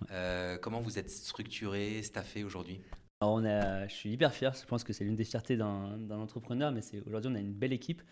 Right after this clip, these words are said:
Speaker 1: Donc déjà, j'ai, euh, j'ai, on est une quinzaine, déjà, pour, euh, répondre très rapidement à la question, on est une quinzaine, euh, répartis sur les différents pôles de l'entreprise. Et surtout, avant tout, j'ai deux, euh, associés qui, c'est, qui sont des monstres de, <laughs> chacun dans leur domaine.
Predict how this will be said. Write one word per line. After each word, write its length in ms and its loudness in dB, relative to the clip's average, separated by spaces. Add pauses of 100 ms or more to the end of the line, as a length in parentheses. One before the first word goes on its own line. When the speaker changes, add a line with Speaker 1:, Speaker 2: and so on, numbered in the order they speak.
(360)
Speaker 1:
Donc 140 2
déjà, 200 6
j'ai, 340 2
euh, 580 -2
j'ai, 220 -4 (100)
on 120 2
est 40 4
une 100 0
quinzaine, 320 2 (140)
déjà, 260 0
pour, 260 -6
euh, 80 -4
répondre 480 0
très 160 -2
rapidement 300 4
à 40 6
la 80 4
question, 300 -2
on 100 2
est 40 2
une 100 -2
quinzaine, 480 4 (420)
euh, 160 0
répartis 480 2
sur 220 -4
les 100 2
différents 500 0
pôles 320 4
de 60 2
l'entreprise. 600 0 (360)
Et 80 2
surtout, 280 -2
avant 220 4
tout, 160 2
j'ai 400 2
deux, 420 4
euh, 400 6
associés 500 4
qui, 80 -10
c'est, 440 4
qui 120 -16
sont 120 0
des 140 4
monstres 400 4
de, 60 4
<laughs> 160 0
chacun 260 2
dans 80 6
leur 120 6
domaine. 320 6